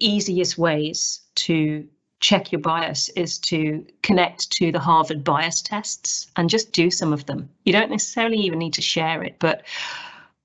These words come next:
my genuine belief is that most people, if not all people, would want to hire fairly. They would want to give people a fair shake at any position.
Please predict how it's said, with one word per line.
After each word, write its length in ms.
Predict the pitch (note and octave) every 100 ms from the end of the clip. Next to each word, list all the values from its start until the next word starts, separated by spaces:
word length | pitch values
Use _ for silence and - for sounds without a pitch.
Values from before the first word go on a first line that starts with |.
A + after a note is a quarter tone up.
| -
my 260 | G3+ G#3
genuine 680 | G#3 G#3 G#3 A3+ B3+ B3+ A#3+
belief 380 | G#3+ F3 D#3 D#3
is 180 | D#3 -
that 180 | E3 E3
most 580 | E3+ F3 F3+ - -
people, 420 | - D#3 C#3+ D#3+ D#3
if 160 | D#3
not 120 | D#3 -
all 180 | D3+ D3
people, 440 | - D3 D3 D3
would 300 | D3 D#3 D3
want 240 | D#3+ E3 D3
to 100 | F3
hire 300 | C#3 D3+ D3+
fairly. 600 | - D#3 C#3 C#3+ C#3 - _
They 120 | E3+
would 200 | F3 F3+
want 300 | E3 F#3 F#3 -
to 80 |
give 180 | F3 C#3+
people 320 | - D#3+ D3
a 40 | D3
fair 280 | - D#3+ D#3
shake 640 | - E3 D#3 C#3+ - - -
at 220 | - -
any 180 | D#3+ D#3+
position. 640 | D3 D3+ D3 D3+ - D3